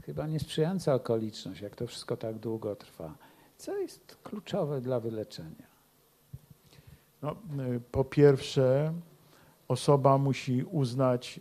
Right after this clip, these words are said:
Speaker 2: y, że ma problem.
Speaker 1: Aha.
Speaker 2: I to wcale nie jest takie proste.
Speaker 1: O-,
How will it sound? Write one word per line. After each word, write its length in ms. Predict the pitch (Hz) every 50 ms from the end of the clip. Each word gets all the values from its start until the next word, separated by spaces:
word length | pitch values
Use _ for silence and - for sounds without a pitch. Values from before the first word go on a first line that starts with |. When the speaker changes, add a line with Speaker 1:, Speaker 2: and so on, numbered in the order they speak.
| - -
Speaker 2:
y, 480 | 120 120 120 120 127 - - 143 143 131
że 140 | 113 123 131
ma 160 | 131 120 117
problem. 460 | - - 107 95 85 - 85 - - - _ _ _ _ _ _ _ - 110
Speaker 1:
Aha. 100 | 104 101 107 - - - - -
Speaker 2:
I 80 | 139
to 120 | - 160 147
wcale 320 | - - 180 170 160 151
nie 100 | 151 151
jest 160 | 143 139 -
takie 240 | - 139 - - 135
proste. 680 | - - 131 127 117 - - - - - 123 123 127 131
Speaker 1:
O-, 80 | 139